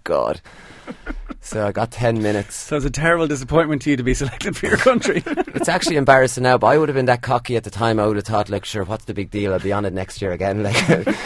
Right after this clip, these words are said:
Speaker 1: that didn't transpire like that. But, um, yeah, I got ten minutes then. I was a nightmare. I actually remember going up to the hotel in the Skylon Hotel the next night. I think I was rooming with Finbar Cullen, and I was,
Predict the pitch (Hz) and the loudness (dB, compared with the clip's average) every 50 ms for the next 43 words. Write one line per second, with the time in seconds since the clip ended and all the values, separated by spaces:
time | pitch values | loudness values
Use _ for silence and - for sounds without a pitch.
0 | 269 - - - 135 151 - - - 214 - 156 156 - - 160 123 135 135 - | -4 -2 2 4 6 6 8 8 8 8 8 6 4 4 6 4 4 4 2 0
1 | - - 117 123 120 117 113 113 110 107 - 120 117 107 - - - - - - | 2 6 6 8 8 8 6 6 4 2 2 2 0 0 0 -6 -18 -18 -18 -18
2 | - - - - - - - - - 123 110 107 113 110 110 110 107 107 104 101 | -20 -20 -20 -20 -18 -14 -12 -12 -8 -8 -6 -2 -2 0 2 2 0 0 -2 -6
3 | 87 80 - - - - - - - - - - - - - - 110 110 113 113 | -8 -12 -16 -16 -18 -18 -18 -16 -16 -16 -16 -18 -20 -20 -10 -2 2 6 6 8
4 | 107 104 110 120 120 - - 135 120 117 113 110 110 110 101 - - 104 101 98 | 8 6 4 4 0 0 2 2 4 4 4 4 2 2 0 0 0 0 2 2
5 | 95 92 90 87 92 95 98 98 - 82 98 92 90 87 104 117 117 127 123 - | 2 2 2 2 2 2 2 2 2 2 2 4 6 6 6 6 6 4 2 0
6 | 143 123 113 117 117 117 110 107 98 107 104 101 101 101 - - 104 92 92 101 | -2 0 2 2 2 2 2 0 0 0 -2 -2 -2 -4 -6 -8 -10 -8 -6 -6
7 | 95 - 104 101 98 98 95 92 90 85 85 - - - 98 98 98 95 90 87 | -6 -4 -2 -2 -2 0 -2 -2 -4 -6 -8 -8 -6 -2 -2 0 0 -2 -2 -4
8 | 90 92 85 - 98 92 90 87 87 90 87 - - - 98 92 85 82 90 - | -4 -6 -6 -4 -4 -4 -2 -2 -4 -4 -6 -8 -8 -6 -4 -4 -4 -4 -4 -6
9 | 107 104 - 107 98 95 87 - - - 90 101 101 98 92 90 87 - - - | -6 -6 -4 -4 -4 -4 -4 -6 -8 -4 0 0 0 0 0 -2 -4 -6 -4 -4
10 | 101 95 90 90 87 - - 104 104 101 95 90 82 60 58 90 87 90 90 87 | -4 -2 -2 -2 -4 -4 -4 -2 -2 -2 -2 -2 -4 -6 -8 -8 -6 -6 -6 -8
11 | 85 87 | -8 -12